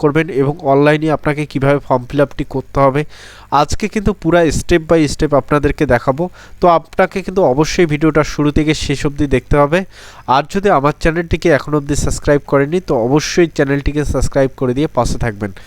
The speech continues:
তো চলুন তাহলে দেখা যাক আপনার খতিয়ানটি কিভাবে কারেকশন করবেন বা ঠিক করবেন, সেটাই কিন্তু আজকের এই ভিডিওতে দেখাবো। যে কোনো একটি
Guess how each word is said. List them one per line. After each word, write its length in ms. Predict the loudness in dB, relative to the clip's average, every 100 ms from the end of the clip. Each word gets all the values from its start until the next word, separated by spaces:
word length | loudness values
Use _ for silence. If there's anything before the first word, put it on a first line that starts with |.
| -2
তো 40 | -2 2
চলুন 200 | 2 2 2
তাহলে 200 | 2 2 2
দেখা 180 | 2 0
যাক 120 | 0 0
আপনার 200 | 0 0 0
খতিয়ানটি 380 | 0 2 2 0 0
কিভাবে 280 | 0 0 0 0
কারেকশন 360 | 0 0 -4 -2
করবেন 240 | -2 0 0
বা 60 | 0 0
ঠিক 120 | -4 -4
করবেন, 220 | -4 -4 -2
সেটাই 200 | -2 -2
কিন্তু 160 | 0 2 2
আজকের 260 | 0 -4 0 0
এই 60 | 0
ভিডিওতে 320 | 0 -4 -2 -2
দেখাবো। 300 | -2 -2 -6 -8 -16 -20 -20 -20 -20 -20 -20 -20 -20 -20 -12 -2
যে 80 | -2
কোনো 120 | 0 -2
একটি 140 | 0